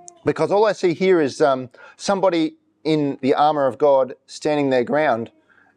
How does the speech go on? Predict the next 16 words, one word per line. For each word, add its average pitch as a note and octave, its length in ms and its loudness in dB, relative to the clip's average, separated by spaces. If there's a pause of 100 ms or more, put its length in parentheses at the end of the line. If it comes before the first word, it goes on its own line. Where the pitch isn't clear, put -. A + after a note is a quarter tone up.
and C3 200 0
then C3+ 140 -2
standing. B2 640 -2 (300)
And D3 120 0
then D#3+ 120 0
the D3 80 0
next E3+ 180 -4
verse, D3 260 0
in C3+ 80 -6
verse C#3+ 220 0
fourteen, D3+ 460 -2
it B2+ 100 -6
says, C3+ 300 0
"Stand D3 420 -2
firm E3 360 -2
then G2 260 -6